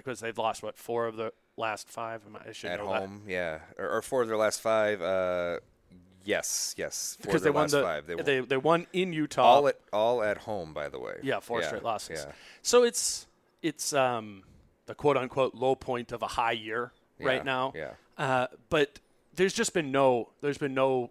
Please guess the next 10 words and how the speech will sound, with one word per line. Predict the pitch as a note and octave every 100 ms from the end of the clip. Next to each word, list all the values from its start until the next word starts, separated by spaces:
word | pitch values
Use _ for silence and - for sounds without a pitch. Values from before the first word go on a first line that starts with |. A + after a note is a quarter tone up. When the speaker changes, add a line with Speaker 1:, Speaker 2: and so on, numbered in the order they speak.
| _
Speaker 1:
continuity | - A#2+ A2+ G#2+ F2 - _
whatsoever | B2+ C3 - B2+ A2+ A2+ A2+ G#2+ - _ _ _ _
from | - B2 G#2+ -
who's | D#3 B2+
been | C#3
in, | B2+ B2 G#2
who's | B2+ C3+
been | C#3 G2+
Speaker 2:
Yep. |
Speaker 1:
out. | A2+ A2 -